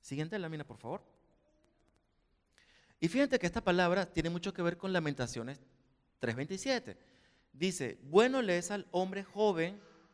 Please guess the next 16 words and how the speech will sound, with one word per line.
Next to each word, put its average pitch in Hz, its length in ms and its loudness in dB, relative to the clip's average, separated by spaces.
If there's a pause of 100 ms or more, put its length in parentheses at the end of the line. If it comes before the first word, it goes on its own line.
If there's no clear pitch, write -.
(760)
llevar 143 300 2
el 180 160 -6 (380)
yugo 233 380 -4 (240)
desde 127 280 -6
su 127 140 -14
juventud". 107 520 -14 (1300)
Padres, 156 540 2 (100)
tíos, 151 360 -6
abuelos, 98 680 -6
es 143 160 -6
bueno 190 260 -4
que 156 140 -10
sus 175 200 -10
muchachos 196 720 -8 (340)
aprendan 113 360 -10
disciplinas. 139 680 -8